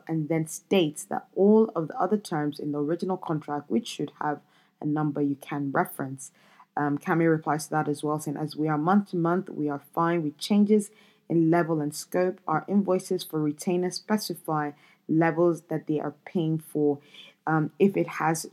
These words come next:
drastic change, we may do another contract, but not likely."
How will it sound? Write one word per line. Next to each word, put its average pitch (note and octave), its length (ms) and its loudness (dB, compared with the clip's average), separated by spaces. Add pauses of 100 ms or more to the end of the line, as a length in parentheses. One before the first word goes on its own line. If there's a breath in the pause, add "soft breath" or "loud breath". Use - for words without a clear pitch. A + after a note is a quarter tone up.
drastic E3+ 440 0
change, G#3+ 500 4 (100)
we D#3+ 140 4
may D#3 200 2
do F#3 500 0
another D#3 400 -2
contract, D#3+ 640 -4 (280 soft breath)
but D#3 160 0
not D3 400 0 (160)
likely." D3 680 0